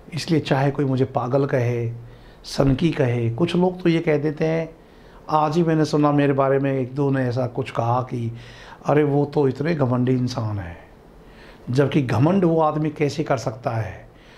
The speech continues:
जो ये जानता है कि छार उठाए लीने की मुट्ठी, दीन उड़ाए पृथ्वी झूठी।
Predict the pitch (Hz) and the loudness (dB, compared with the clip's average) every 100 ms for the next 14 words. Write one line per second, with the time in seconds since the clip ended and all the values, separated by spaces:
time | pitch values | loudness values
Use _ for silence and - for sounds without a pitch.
0 | - - - 139 135 120 123 127 127 139 | -20 -20 -4 2 2 2 2 0 0 -2
1 | 139 117 - 123 139 123 - 127 127 123 | -2 -8 -6 -2 -2 -2 -6 -6 -4 -4
2 | 123 120 117 120 117 123 113 127 127 110 | -4 -6 -4 -6 -6 -6 -4 -2 0 -2
3 | 107 107 113 113 110 104 101 101 104 | -4 -6 -8 -6 -4 -4 -6 -10 -12